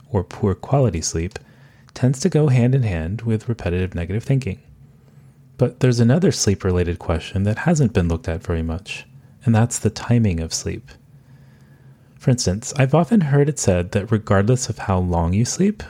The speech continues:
that we should try to get to bed before midnight. Even though, for better or for worse, that is when all the best infomercials tend to be on. But is there any truth to that?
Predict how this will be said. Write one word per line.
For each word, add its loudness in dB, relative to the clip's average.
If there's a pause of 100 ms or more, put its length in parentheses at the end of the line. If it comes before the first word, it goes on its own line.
(440)
that -2
we 2
should -2
try 0
to 2
get 2
to 0
bed 2
before -2
midnight. 0 (1080)
Even 4
though, 2
for -2
better 2
or -2
for -4
worse, -4
that -2
is 0
when 2
all 2
the 0
best -2
infomercials 0
tend -4
to -4
be -6
on. -8 (760)
But 2
is 2
there 4
any 4
truth -4
to -2
that? 0